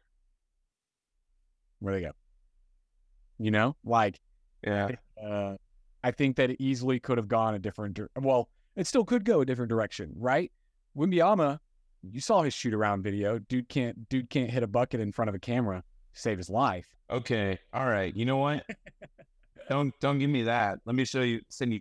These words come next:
Speaker 2: multiple tapes of him
Speaker 1: Okay. Okay.
Speaker 2: just
Speaker 1: No, I'm just giving you,
Speaker 2: making
Speaker 1: I'm just
Speaker 2: so
Speaker 1: giving you
Speaker 2: many
Speaker 1: crap.
Speaker 2: shots.
Speaker 1: But
Speaker 2: Really hurts.
Speaker 1: he,
Speaker 2: I'm so
Speaker 1: but
Speaker 2: mad at you right
Speaker 1: <laughs> he
Speaker 2: now.
Speaker 1: could be, he could be, he, dude, he could be a Chet Holmgren, right? O K C gets Chet and pulls his
Speaker 2: Nice.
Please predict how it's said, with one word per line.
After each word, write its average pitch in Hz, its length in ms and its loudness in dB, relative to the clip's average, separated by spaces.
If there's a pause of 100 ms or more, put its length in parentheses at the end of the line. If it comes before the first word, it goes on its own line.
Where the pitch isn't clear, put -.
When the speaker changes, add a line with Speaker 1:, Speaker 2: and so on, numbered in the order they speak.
Speaker 2:
multiple 123 420 0
tapes 78 540 -6
of 101 100 -2
him 98 160 -2
Speaker 1:
Okay. 127 400 0 (140)
Okay. 135 120 0
Speaker 2:
just 113 200 0
Speaker 1:
No, 139 100 0
I'm 143 140 0
just 147 180 -2
giving 127 240 -2
you, 123 60 -4
Speaker 2:
making 123 120 -6
Speaker 1:
I'm 143 120 -2
just 143 100 -8
Speaker 2:
so - 60 -12
Speaker 1:
giving 135 160 2
you 117 60 -2
Speaker 2:
many 95 100 -14
Speaker 1:
crap. 117 300 -2
Speaker 2:
shots. - 80 -20 (260)
Speaker 1:
But 160 180 2
Speaker 2:
Really 135 180 2
hurts. 110 360 0
Speaker 1:
he, 98 80 -12
Speaker 2:
I'm 127 160 -2
so 156 100 -2
Speaker 1:
but 147 120 2
Speaker 2:
mad 117 220 0
at - 160 -20
you - 60 -20 (160)
right 214 100 -6
Speaker 1:
<laughs> - 40 -10
he 269 80 2
Speaker 2:
now. 233 60 0 (180)
Speaker 1:
could 262 160 -2
be, 190 240 -2 (400)
he 226 140 0
could 285 260 0
be, 175 240 0
he, 196 200 -2 (120)
dude, 156 180 0 (220)
he 285 160 0
could 208 100 -2
be 208 140 0
a 202 40 4
Chet 208 260 2
Holmgren, 175 500 0 (240)
right? 151 280 0 (120)
O 165 100 2
K 180 220 0
C 156 340 0
gets 123 320 -6
Chet 160 320 0 (320)
and 131 520 0
pulls 151 240 2
his - 260 -4
Speaker 2:
Nice. - 220 -16